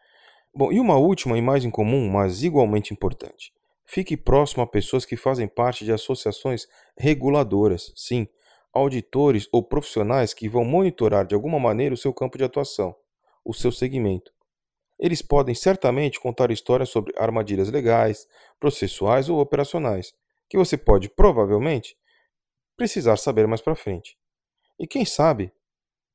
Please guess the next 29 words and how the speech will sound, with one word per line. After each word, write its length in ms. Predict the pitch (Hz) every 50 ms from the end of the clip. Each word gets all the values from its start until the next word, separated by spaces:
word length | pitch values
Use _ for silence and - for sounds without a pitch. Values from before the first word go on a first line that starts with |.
| _ _ -
a 40 | 175
fim 160 | - - 135 117
de 80 | -
fazer 240 | - 113 107 113 113
o 20 |
bem 220 | 107 101 110 104 98
para 180 | - 104 95
o 20 | 92
seu 160 | - - 131
negócio 440 | 160 180 165 156 160 175 170 - 220
e 20 |
também 380 | - 294 240 165 139 147 180 - _ _ _
para 140 | - 214 214
o 20 | 208
negócio 380 | 196 165 117 104 101 - 120
do 80 | 127 123
seu 180 | - - -
cliente. 480 | - - 165 127 90 - - - - _ _ _ _ _ _ _ _ _ _ _ _ _ _ _ _ _ _ _ _ _ _ _ _ _ _ _ _ _
Portanto, 440 | - 120 104 - 139 135 120 -
Priscila, 440 | - - 110 - - 120 110 101 90 - _ _ _ _
eu 140 | - 104 120
acho 180 | 131 131 -
que 140 | - - 117
diversidade 720 | 104 120 156 147 127 123 117 - - 98 104 107 110 110
é 40 | 120
importante 460 | 117 - 147 - - - 110 107 104
para 220 | - - 120 123 127
gerar 320 | 120 131 113 104 101 95
referências, 760 | 104 107 - - 156 135 107 87 80 - - - - -